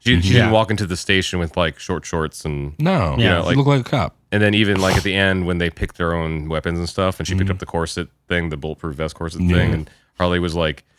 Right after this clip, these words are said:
Speaker 1: "You wanna be sexy or protect the girls or something?" Oh, she said, "You wanna protect the girls."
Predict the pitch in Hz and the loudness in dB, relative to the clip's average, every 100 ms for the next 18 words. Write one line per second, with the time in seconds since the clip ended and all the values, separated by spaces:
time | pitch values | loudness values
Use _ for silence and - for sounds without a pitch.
0 | _ _ 98 107 123 127 139 170 - 117 | _ _ -4 0 0 0 -2 -4 -2 -2
1 | 101 113 - 98 131 101 107 120 110 - | -2 -2 -2 0 0 -2 -2 0 0 0
2 | 135 127 123 123 117 104 131 131 90 90 | 0 2 2 2 0 0 0 0 -2 -6